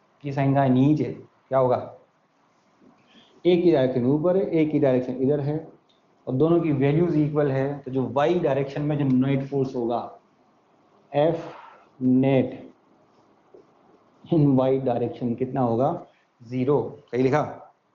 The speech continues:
क्यों आया ज़ीरो? एक फोर्स की डायरेक्शन ऊपर है, एक फोर्स की डायरेक्शन कहाँ पर है? नीचे है।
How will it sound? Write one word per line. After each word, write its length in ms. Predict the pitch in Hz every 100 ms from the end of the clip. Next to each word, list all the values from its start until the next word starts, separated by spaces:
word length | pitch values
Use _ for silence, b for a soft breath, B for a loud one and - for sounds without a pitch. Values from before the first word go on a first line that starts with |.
| _ _ _ _ _ _ _ - _ _
क्यों 120 | - 143
आया 120 | 143
ज़ीरो? 220 | 139 131 - - - _ _ _ _ _ _ _ _ _ _ _ _ _ _ _ _ B B B B B _ _ _ _ _ _ - - - - - _ _ _ -
एक 240 | 170 185
फोर्स 180 | 185 175
की 80 | 170
डायरेक्शन 320 | 151 143 139
ऊपर 240 | 120 131
है, 240 | 135 156 - _ _ _ _ _ _ _ _ -
एक 160 | 170
फोर्स 240 | 175 170 147
की 80 | 165
डायरेक्शन 300 | 143 143 143
कहाँ 180 | 135
पर 100 | 135
है? 60 | 117
नीचे 240 | 120 117
है। 320 | 139 131 139